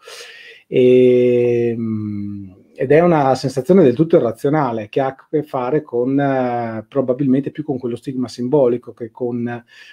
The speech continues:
quello stigma, eh, legato alla, agli aspetti più funzionali del dove-,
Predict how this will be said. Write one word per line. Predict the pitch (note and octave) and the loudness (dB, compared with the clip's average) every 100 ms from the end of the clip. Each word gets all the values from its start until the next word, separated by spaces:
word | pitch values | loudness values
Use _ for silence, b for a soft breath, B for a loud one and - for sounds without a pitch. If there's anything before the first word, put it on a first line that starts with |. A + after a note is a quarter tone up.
| B | B
quello | - B2 | -2 0
stigma, | B2 - C3 B2 B2+ B2 B2+ - | -2 -2 -2 0 0 0 -2 -6
eh, | B2 A#2 A2+ A2+ A2 | -8 -6 -4 -4 -4
legato | A2+ A#2 A#2+ A2+ - B2+ A#2+ C3 | -4 -2 -2 -4 -4 0 0 0
alla, | C3 A2+ A#2 A2+ A2 A2 A2 | -4 -6 -8 -10 -10 -12 -12
agli | B2+ A#2 | -14 -12
aspetti | A#2+ - A#2+ - | -8 -4 -4 -6
più | B2 | -18
funzionali | - B2 A2 A#2+ A#2+ A#2 A#2 | -10 -10 -6 -4 -2 -2 -4
del | A#2 A2+ | -4 -8
dove-, | A#2+ A2+ A#2+ | -10 -8 -10